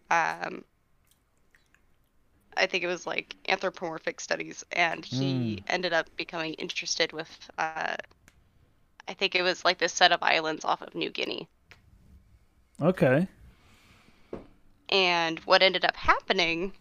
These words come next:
Speaker 1: is that, like, he went the artsy route, right? Like, everyone else was like, "Oh, we're gonna go into finances and politics and everything else." Like, his father ended up becoming, like, vice president, I think in the late seventies or so.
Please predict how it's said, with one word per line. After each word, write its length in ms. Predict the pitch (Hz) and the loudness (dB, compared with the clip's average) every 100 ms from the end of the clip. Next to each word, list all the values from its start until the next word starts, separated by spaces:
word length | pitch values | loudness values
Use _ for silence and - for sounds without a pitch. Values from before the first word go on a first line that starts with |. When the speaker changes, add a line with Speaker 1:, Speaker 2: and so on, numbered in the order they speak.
| - - - - - | -10 -6 -2 0 2
Speaker 1:
is 160 | 180 | 6
that, 220 | 190 175 | 8 8
like, 200 | - 175 | 8 4
he 120 | - 262 | 4 8
went 180 | 277 | 10
the 80 | - - | 10 8
artsy 360 | 180 - 165 | 8 6 -2
route, 220 | 156 151 - | 0 0 2
right? 280 | 170 165 - | 2 2 0
Like, 160 | 165 | -2
everyone 360 | 180 190 185 175 | 0 2 4 4
else 220 | 175 - | 4 2
was 160 | 165 - | -6 -4
like, 220 | 160 160 - | -6 0 6
"Oh, 420 | 202 185 180 175 | 8 8 4 2
we're 100 | 175 | 0
gonna 220 | 170 170 | 0 -2
go 260 | 165 185 170 | 0 2 2
into 180 | 170 170 | 0 6
finances 580 | 233 220 185 - 160 165 | 10 10 8 0 -8 -8
and 100 | 156 | 2
politics 580 | 233 220 196 - - | 8 8 6 0 -2
and 60 | 175 | -2
everything 280 | 165 - 170 | -2 0 4
else." 200 | 185 - | 4 4
Like, 160 | 226 - | 0 0
his 160 | 196 | 0
father 340 | - 214 214 175 | 10 12 12 8
ended 220 | 165 165 | 0 -2
up 140 | 160 | 0
becoming, 500 | - - 156 156 160 | 0 -2 -2 -4 -2
like, 260 | 160 151 - | -2 -2 0
vice 220 | - - | 0 0
president, 640 | - 180 - - - - - _ _ - | 2 0 2 -4 -2 -6 -8 _ _ -2
I 40 | |
think 160 | 165 151 | 0 -2
in 100 | 160 | -4
the 340 | 50 - - - - - - | -4 -4 -4 -10 -18 -20 -10
late 240 | 156 147 - | -10 -8 0
seventies 480 | 156 151 - 143 | 0 0 -8 -8
or 80 | - | -6
so. 300 | - 98 - | -4 -2 -4